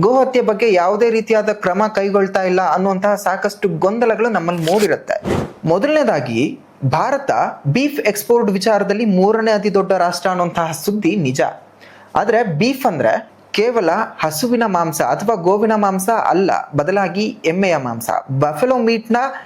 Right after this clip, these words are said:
ಎಕ್ಸ್‌ಪೋರ್ಟ್ ಮಾಡುವಂತಹ ವಿಚಾರದಲ್ಲಿ ಭಾರತ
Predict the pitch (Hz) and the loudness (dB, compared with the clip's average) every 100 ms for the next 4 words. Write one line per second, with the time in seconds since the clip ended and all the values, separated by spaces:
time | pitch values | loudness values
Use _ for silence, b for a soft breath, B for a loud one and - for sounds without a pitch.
0 | - 165 - 254 254 233 226 214 202 185 | -2 -2 0 2 2 4 2 2 2 2
1 | 185 147 143 220 220 165 135 131 151 B | 0 0 0 0 0 0 0 0 0 B
2 | B B 135 160 240 262 | B B -2 0 0 0